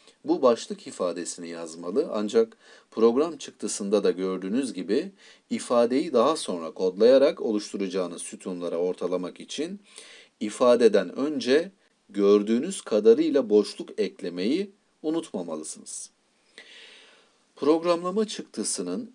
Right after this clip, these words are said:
üçüncü satırında gördüğünüz çizgileri de yine aynı şekilde ekrana yazdırma komutunu kullanarak kısa çizgi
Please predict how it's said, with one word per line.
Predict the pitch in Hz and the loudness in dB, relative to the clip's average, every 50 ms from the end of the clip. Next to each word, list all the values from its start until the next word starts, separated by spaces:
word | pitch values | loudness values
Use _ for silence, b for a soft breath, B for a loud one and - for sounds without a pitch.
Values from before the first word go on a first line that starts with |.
| - | -8
üçüncü | 123 117 - - 156 156 160 185 202 | -6 -6 -6 -6 -8 -6 -4 -4 -4
satırında | 190 - 139 110 - - 98 95 90 87 82 82 | -2 0 0 0 -2 -2 -6 -6 -6 -6 -8 -8
gördüğünüz | 82 85 104 110 110 113 110 110 113 110 110 113 110 - | -4 2 6 8 8 8 6 4 0 -2 -2 -4 -4 -6
çizgileri | - - 104 87 87 85 98 95 104 117 143 165 151 | -6 -6 -6 -6 -6 -6 -4 -2 0 -2 -2 0 2
de | 147 139 143 147 147 131 | 2 2 2 2 -4 -4
yine | 131 135 135 135 131 127 | -2 -2 0 0 -2 -2
aynı | - 120 147 156 151 135 110 | -2 -2 -2 0 0 -2 -4
şekilde | 98 - - 85 - - - 82 82 90 123 151 | -6 -6 -8 -10 -12 -12 -16 -14 -6 -2 -2 0
ekrana | - 120 113 101 - 110 98 95 92 90 | 2 2 0 0 0 -4 -4 -4 -2 -4
yazdırma | 87 90 92 90 87 101 107 120 127 127 | -2 -2 -2 -2 -2 -4 -4 -4 -4 -6
komutunu | - 101 90 85 80 - 82 85 82 | -8 -10 -10 -10 -12 -14 -16 -18 -16
kullanarak | - - 98 87 90 87 90 110 127 143 147 156 - _ | -10 -10 -8 -6 -4 -4 -2 -2 -2 -2 -2 -4 -6 _
kısa | - - 131 - - 175 165 | -14 -12 -10 -8 -8 -8 -8
çizgi | - - 101 82 - - 107 127 151 175 | -8 -10 -8 -8 -8 -6 -4 -4 -4 -4